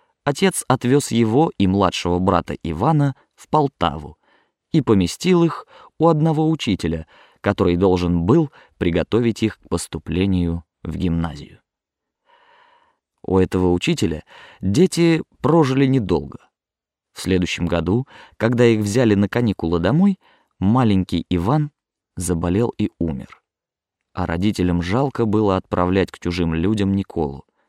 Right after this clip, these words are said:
сильно скучавшего о брате. И они оставили его на несколько месяцев дома. В это время в Нежине открылась гимназия высших наук, или в лицей князя Безбородка,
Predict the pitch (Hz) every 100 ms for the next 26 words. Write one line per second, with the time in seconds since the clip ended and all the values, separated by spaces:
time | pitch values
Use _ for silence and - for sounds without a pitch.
0 | _ _ - - 117 131 123 - - 80
1 | - 85 - 87 87 85 87 69 - _
2 | _ _ _ _ - - _ 202 202 202
3 | 147 - - 196 170 165 151 147 139 95
4 | 95 104 - 90 87 80 90 135 - -
5 | 101 98 85 82 73 69 _ _ _ _
6 | _ _ _ _ _ _ 87 87 90 87
7 | 147 107 - _ - - - - - 90
8 | 147 180 151 156 160 - - - 160 151
9 | 120 107 98 92 120 151 127 135 101 113
10 | - 113 - 135 107 80 - _ _ _
11 | _ _ - 185 151 147 127 92 90 98
12 | 107 - 156 127 95 113 113 110 113 104
13 | 123 151 92 - -